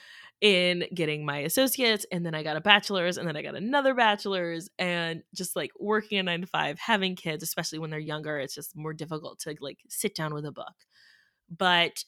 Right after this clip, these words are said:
in twenty twenty, I said, "You know what? I wanna read for fun, and I'm so sick of trying and striving and pushing myself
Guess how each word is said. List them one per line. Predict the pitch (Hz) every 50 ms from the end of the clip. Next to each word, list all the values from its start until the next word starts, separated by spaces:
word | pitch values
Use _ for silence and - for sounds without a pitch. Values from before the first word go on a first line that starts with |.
| _ -
in | 196 190 180 175 175 175 170 170 - _ _ - - - - -
twenty | 220 220 240 262 277 294 294 302 311 - _ _ _ _ _ _ _ _ _ _ _ _ _ _ -
twenty, | - - - 208 185 185 156 127 120 117 - - - - _ _ _ _ _ _ _ _ - - _ _ -
I | 190 190 190 185 185 185 185 185 185 180 180 190
said, | - - 208 196
"You | 214 240
know | 285 320
what? | 339 330 311 - _ -
I | 220 240 254 285 330 381 415 427 427 427 427 427 - _ _ _ _ _ _ _ _ _ _ _ - -
wanna | - 254 277 311 330 311
read | 254 226 240 247 247
for | - 262 226
fun, | - - 202 196 208 247 240 196 151 147 - -
and | - 208 190 185 190 196 196 - -
I'm | - 214 220 226 233 247 247 247
so | - - 208 196 226
sick | 220 - 240 -
of | 233 208 190 180
trying | - - - - - - - 180 175 180 175 175 180 180 180 180 165
and | 123 175 170
striving | - - - - - - 170 156 165 165 175 175 170
and | 160 156 156 - - - - - -
pushing | 208 214 208 - - 262 247 240
myself | 208 170 160 151 - - 147 139 139 143 147